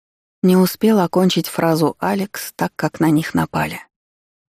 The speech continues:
Их окружили пятеро парней в кожаных куртках, цепях и татуировках. На вид им было лет по двадцать.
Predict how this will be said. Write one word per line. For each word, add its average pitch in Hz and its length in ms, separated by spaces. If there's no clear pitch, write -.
Их 175 240
окружили 165 560
пятеро 151 400
парней 170 380
в - 80
кожаных 151 460
куртках, - 580
цепях 156 500
и 147 60
татуировках. - 880
На 196 140
вид 247 200
им 185 140
было 190 240
лет 175 200
по 160 160
двадцать. - 680